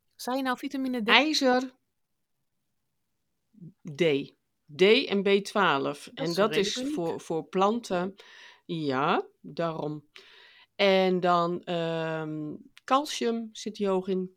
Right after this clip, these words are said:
Speaker 2: Kalium, fosfor, dat maakt hem dan ook, eh, inderdaad zo interessant voor de, voor de tuin.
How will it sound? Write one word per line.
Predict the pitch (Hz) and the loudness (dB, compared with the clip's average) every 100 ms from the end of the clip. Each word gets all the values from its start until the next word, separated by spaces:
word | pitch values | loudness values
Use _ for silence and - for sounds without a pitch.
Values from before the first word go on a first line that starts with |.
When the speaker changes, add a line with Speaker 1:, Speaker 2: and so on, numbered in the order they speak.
| - | -4
Speaker 2:
Kalium, | 233 220 226 220 202 202 220 | 2 2 2 0 0 -2 -8
fosfor, | _ - 214 - 190 185 | _ -6 -6 -4 -2 -2
dat | 180 185 | -2 -4
maakt | 165 160 | -4 -4
hem | 165 | -10
dan | 156 156 156 | -8 -8 -6
ook, | 156 151 151 | -8 -8 -8
eh, | 151 151 | -8 -8
inderdaad | 165 156 165 151 | -10 -10 -12 -12
zo | - | -10
interessant | 175 160 - 165 151 | -10 -10 -10 -8 -10
voor | - 147 | -10 -10
de, | 143 143 139 | -8 -8 -10
voor | 147 151 | -12 -14
de | 139 - | -16 -4
tuin. | 196 208 294 | 0 0 -2